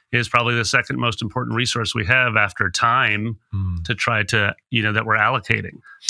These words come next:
Speaker 1: Um, thoughts from you?
Speaker 2: Uh, I can tell you one that I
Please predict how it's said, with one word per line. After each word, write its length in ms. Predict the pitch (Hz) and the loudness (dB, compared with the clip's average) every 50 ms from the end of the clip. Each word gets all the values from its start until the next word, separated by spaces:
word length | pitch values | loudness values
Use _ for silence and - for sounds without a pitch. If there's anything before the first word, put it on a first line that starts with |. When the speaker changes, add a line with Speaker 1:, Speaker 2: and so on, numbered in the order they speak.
| - - | -2 -2
Speaker 1:
Um, 460 | 113 104 104 104 101 98 101 98 92 _ - | -2 0 0 0 0 -2 -2 -6 -6 _ 0
thoughts 220 | 113 104 101 - | 0 0 0 -2
from 180 | - 113 107 104 | -4 -4 -2 -2
you? 220 | 113 139 131 95 - - _ _ _ _ _ - | -2 -4 -4 -8 -12 -18 _ _ _ _ _ -2
Speaker 2:
Uh, 240 | - 113 107 101 101 - | 0 2 2 4 4 2
I 120 | 113 113 | 2 2
can 180 | - 123 117 110 | 2 0 0 0
tell 160 | - - 110 | 0 0 0
you 140 | 107 107 107 | 0 0 0
one 240 | 107 107 104 107 104 | 0 0 0 0 0
that 120 | 101 98 - | 0 0 0
I 560 | 101 98 101 104 104 110 113 117 123 131 117 | 0 2 2 2 2 0 0 -2 -2 -4 -4